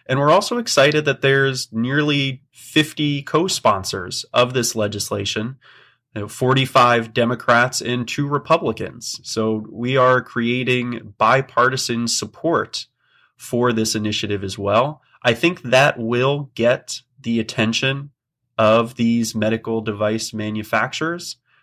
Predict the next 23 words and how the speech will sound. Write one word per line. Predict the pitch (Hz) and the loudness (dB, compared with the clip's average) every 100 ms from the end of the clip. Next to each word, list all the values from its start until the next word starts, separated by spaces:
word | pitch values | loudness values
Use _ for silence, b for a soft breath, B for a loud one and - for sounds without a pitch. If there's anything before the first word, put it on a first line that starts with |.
| - | -2
and | 151 | 4
not | 160 165 | 6 4
only | 151 131 | 4 2
the | 117 | 0
device | 110 117 113 | 2 2 2
manufacturers, | 120 117 110 - 135 143 117 110 113 | -2 -2 -2 0 0 0 -2 -2 -4
but | - 110 107 | 0 0 0
companies | 113 107 107 104 | -4 -4 -4 -6
providing | - 98 101 104 101 101 | -8 -2 0 0 -2 -8
electronic | 95 98 - 107 101 98 - _ - | -8 -10 -8 -6 -4 -6 -12 _ -8
medical | 101 101 - 98 | -4 -4 -6 -8
records, | 98 127 139 135 127 117 - _ _ _ - | 2 2 4 2 0 -2 -12 _ _ _ -8
telehealth | - 131 135 120 120 117 | 2 4 4 2 -2 -4
portals, | - 123 117 117 117 113 - _ _ - | -8 -4 -2 -2 -4 -6 -12 _ _ -4
and | 113 101 | -2 0
certainly | 135 110 113 | 0 2 2
the | 107 | 0
pandemic | 104 117 107 101 127 143 104 - | -2 -2 -2 4 4 2 -2 -8
is | 110 113 110 - - | -6 -4 -4 -8 -16
creating | - 117 107 123 139 117 110 - | -6 -2 0 2 2 0 0 -4
a | 101 | -6
greater | 98 107 113 123 120 117 | -6 -2 0 2 0 0
awareness | 110 104 104 107 113 107 92 - - | -2 -2 0 4 4 2 -6 -8 -10